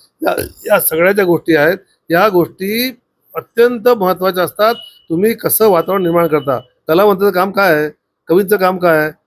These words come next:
कवी आणि कलावंत यांनी जनतेला दिशा दिली पाहिजे, हे काम तुम्ही केलं पाहिजे. वि-, अ, पानचट कोट्या करून किंवा विनाकारण शब्द, शाब-, शाब्दिक, अ, ब-, अ, शाब्दिक श-, अ,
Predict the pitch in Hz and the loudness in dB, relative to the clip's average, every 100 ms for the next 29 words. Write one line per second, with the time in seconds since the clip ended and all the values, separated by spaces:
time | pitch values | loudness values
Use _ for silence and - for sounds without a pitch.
0 | _ 156 170 220 190 196 175 160 156 170 | _ 0 2 2 2 2 2 2 2 2
1 | 202 185 202 160 156 185 202 240 - - | 0 0 0 -2 -2 -2 0 0 -4 -18
2 | _ 151 202 240 214 170 143 117 104 _ | _ -4 -2 0 0 0 0 -2 -8 _
3 | _ _ _ - 208 208 202 196 165 160 | _ _ _ -2 0 0 0 0 2 2
4 | 139 123 117 - _ _ _ _ _ _ | 2 0 -2 -12 _ _ _ _ _ _
5 | 143 135 165 156 147 123 _ 156 175 226 | -12 -6 -4 0 0 -2 _ -2 0 0
6 | 214 190 185 180 160 156 156 147 190 170 | 0 0 0 0 2 2 0 0 -2 0
7 | 196 196 196 196 175 156 190 180 170 - | 0 0 0 0 -4 -4 -4 -4 -4 -4
8 | 160 160 247 226 - - - 180 175 170 | -6 -2 -4 -4 -16 -18 -8 0 2 4
9 | 165 156 147 151 151 143 - _ _ - | 2 0 0 0 2 -2 -6 _ _ -14
10 | - 143 135 123 139 147 151 156 233 - | -2 0 0 -2 -6 -4 -4 0 0 2
11 | 180 175 170 160 - _ _ 151 | 2 4 4 2 -4 _ _ -10